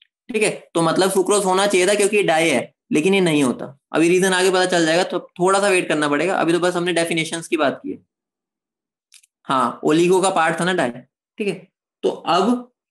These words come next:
तुम्हारी बारी आ गई, पेन उठा लो और मेरे साथ साथ लिखो। तुम्हारे लिए मैं इस ऐसे पढ़ा रहा हूँ ताकि तुम भी साथ साथ लिख सको। ठीक है, वरना मैं तुम्हें स्क्रीन शेयर से भी कवर कर सकता था, लेकिन मैं चाहता तुम, हाँ, स्ट्रक्चर सबके रिपीट करूंगा, सारे स्ट्रक्चर्स आएंगे, तो इसलिए चाहता हूँ तुम साथ साथ लिखोगे तभी समझ पाओगे।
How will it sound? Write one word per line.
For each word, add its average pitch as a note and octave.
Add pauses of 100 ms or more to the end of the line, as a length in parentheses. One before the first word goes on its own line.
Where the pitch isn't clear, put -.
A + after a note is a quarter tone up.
तुम्हारी F3
बारी F3+
आ D3+
गई, F3+
पेन E3+
उठा D#3+
लो E3
और E3
मेरे F3+
साथ E3
साथ F3
लिखो। F#3 (460)
तुम्हारे E3
लिए G3
मैं F#3+
इस E3+
ऐसे D#3
पढ़ा D3
रहा D#3+
हूँ G3 (140)
ताकि D#3+
तुम F3+
भी F3+
साथ D#3+
साथ D#3
लिख C3+
सको। A#2 (220)
ठीक F#3+
है, G3
वरना F#3+
मैं F#3+
तुम्हें F#3+
स्क्रीन F3+
शेयर F3+
से F3+
भी F3
कवर E3
कर D#3+
सकता C#3+
था, E3 (360)
लेकिन D3+
मैं E3+
चाहता D#3
तुम, F#3+ (100)
हाँ, D#3+
स्ट्रक्चर G#3
सबके G#3+
रिपीट G3+
करूंगा, C#3
सारे F3+
स्ट्रक्चर्स F#3
आएंगे, C#3+
तो -
इसलिए F#3
चाहता E3+
हूँ F#3+
तुम G#3+
साथ E3
साथ F#3
लिखोगे F3+
तभी F3+
समझ D#3+
पाओगे। A2+